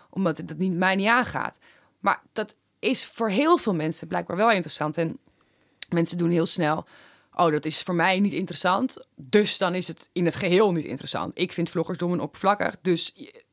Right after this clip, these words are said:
iedereen, dus alles op vloggers en dom en oppervlakkig of zo." Dat, dat, die hele nieuwe mediavormen, ja goed, het is heel erg af te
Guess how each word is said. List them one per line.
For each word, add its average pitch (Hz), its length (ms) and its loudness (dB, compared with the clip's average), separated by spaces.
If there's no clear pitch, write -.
iedereen, 175 760 2
dus - 220 -8
alles 180 260 2
op 143 160 -6
vloggers 165 360 -6
en 160 60 -2
dom 160 100 0
en 147 60 -2
oppervlakkig 139 380 -6
of 143 80 -12
zo." - 140 -6
Dat, 147 200 -6
dat, - 240 -12
die 185 180 -2
hele 185 220 2
nieuwe 185 240 2
mediavormen, 180 760 0
ja 143 60 -10
goed, 151 200 -14
het 135 80 -14
is - 180 -12
heel 160 80 -6
erg 160 120 -6
af 143 120 -4
te - 60 -14